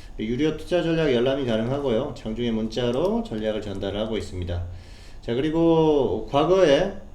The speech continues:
또 지속적으로 결제를 하셨던 분들 같은 경우에는 신청을 하시면은 활용하실 수 있도록 해드리니까요. 자유 게시판이나 일대일 질문하기에 신청하시기 바라겠습니다.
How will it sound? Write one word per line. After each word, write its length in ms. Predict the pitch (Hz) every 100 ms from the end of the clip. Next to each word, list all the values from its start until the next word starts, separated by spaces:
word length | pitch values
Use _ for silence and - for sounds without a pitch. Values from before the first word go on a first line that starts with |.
| - -
또 180 | 120 110
지속적으로 1120 | - 175 175 165 143 135 131 123 110 95 - -
결제를 360 | - 117 135 123
하셨던 360 | 147 160 147 131
분들 200 | 117 113
같은 260 | 107 110
경우에는 580 | 107 101 98 95 120 160 - -
신청을 400 | - 127 135 127
하시면은 760 | 135 143 127 110 104 120 180 175 - - - - -
활용하실 380 | 135 135 123 -
수 120 | 113
있도록 320 | 92 110 -
해드리니까요. 680 | 135 123 110 - 92 107 139
자유 220 | - 131
게시판이나 920 | 143 147 - 143 143 151 190 214 113 -
일대일 340 | 117 113 120
질문하기에 720 | 117 110 113 117 104 98 101
신청하시기 580 | 123 117 113 101 98 98
바라겠습니다. 680 | 92 90 90 87 87 87